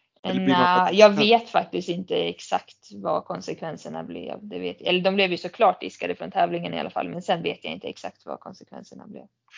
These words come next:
Speaker 1: Och då ska vi säga det också, att militär V M, det är ju, finns ju militär V M i skidåkning, alpint och så vidare också. Det är ju någonting som, är man med i hemvärnet på något vis, tror jag, då får man vara med i,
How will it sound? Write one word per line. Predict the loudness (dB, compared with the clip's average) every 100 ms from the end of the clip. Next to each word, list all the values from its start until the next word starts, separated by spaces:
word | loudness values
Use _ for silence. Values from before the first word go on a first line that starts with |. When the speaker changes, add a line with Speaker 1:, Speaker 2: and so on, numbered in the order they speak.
| -20 -2
Speaker 1:
Och | 6
då | 6
ska | 6
vi | 4
säga | 6 8 8 8
det | 6
också, | 4 2 -2 -4
att | -4
militär | 0 2 2 4 6 6
V | 10 10 10
M, | 8
det | 6
är | 6
ju, | 6
finns | 4 0 0
ju |
militär | -2 0 2 4 6
V | 6 4
M | 4
i | 4 4 4 4 2 -2
skidåkning, | 0 2 4 4 2 0 0
alpint | 2 0 0 2 2 0 -2
och | 0
så | 2
vidare | 2 4 4
också. | 2 0
Det | 6
är | 8
ju | 8 6
någonting | 4 0 0 -4
som, | -2 -2 -4 -12 -20 _
är | 0
man | 2 4
med | 4 4
i |
hemvärnet | 4 2 2 2 2 -4
på | -6
något | -4
vis, | -4 -4
tror | -2 0
jag, | 0
då | 0
får | 0
man | -2 0
vara | 0
med | 0 2
i, | 2 0 0